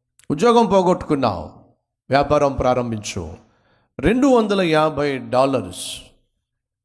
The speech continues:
అంటే ఈ రోజు లెక్కల ప్రకారం సుమారు ఇరవై వేల రూపాయలు.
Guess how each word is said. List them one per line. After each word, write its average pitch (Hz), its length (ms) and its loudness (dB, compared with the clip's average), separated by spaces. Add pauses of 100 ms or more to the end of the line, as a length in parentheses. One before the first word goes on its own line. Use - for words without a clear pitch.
అంటే 123 180 0
ఈ 175 240 0
రోజు 214 300 2
లెక్కల 147 360 0
ప్రకారం 117 540 -2
సుమారు 123 500 -2
ఇరవై 139 420 0
వేల 117 260 -2
రూపాయలు. 95 460 -8